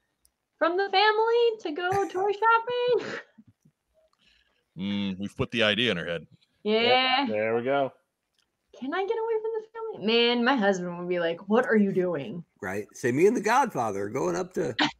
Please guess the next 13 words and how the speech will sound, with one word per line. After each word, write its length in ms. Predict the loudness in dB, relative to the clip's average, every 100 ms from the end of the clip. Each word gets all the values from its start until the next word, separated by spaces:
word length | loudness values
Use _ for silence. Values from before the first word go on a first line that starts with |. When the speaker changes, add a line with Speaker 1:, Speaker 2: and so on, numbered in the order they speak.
| -6
Speaker 4:
New 140 | -6
Jersey 260 | 0 0 2
Speaker 3:
Yeah. 80 | 6
Speaker 4:
Collector's 340 | 8 8 10 10 10
Con." 220 | 8 10
Speaker 1:
<laughs> 40 | 10 10 8 8 8 4 _ _ -20 0
Speaker 4:
He 160 | 2 6
says, 460 | 6 6 6 4
"Baby, 340 | 6 8 8 8
you're 220 | 6 6
always 400 | 4 2 -4 -10
the 100 | -14
finest. 460 | -12 -14 -16 -8